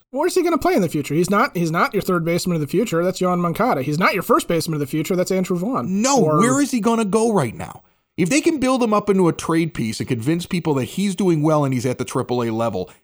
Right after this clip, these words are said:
Speaker 2: he's getting dealt, I think. The move to me, though, is why are we waiting?
Speaker 1: Well, that, that's my point, is, is that if you're waiting for the price to come down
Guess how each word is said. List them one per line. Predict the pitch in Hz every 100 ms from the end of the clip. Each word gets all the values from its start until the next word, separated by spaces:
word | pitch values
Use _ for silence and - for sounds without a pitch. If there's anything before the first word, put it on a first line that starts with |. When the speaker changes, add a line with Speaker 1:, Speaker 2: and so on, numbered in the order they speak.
| _
Speaker 2:
he's | - 427 453
getting | 269 190 113 90
dealt, | - 113 110 -
I | -
think. | - - - - _ _
The | 185
move | 196 208 294 311 269
to |
me, | 240 302 359
though, | 233 196
is | 180
why | 160 196 220 240
are | 220
we | 196
waiting? | 160 139 147 135 - - -
Speaker 1:
Well, | 220
that, | 269 240
that's | 269 269
my | 240
point, | 214 214 202 170
is, | 165
is | 180
that | 180 175
if | 175
you're | 196
waiting | 175 190 233 226
for | 202
the | 160
price | - 156 156
to | 165
come | 156 147
down | 135 131 131 143 143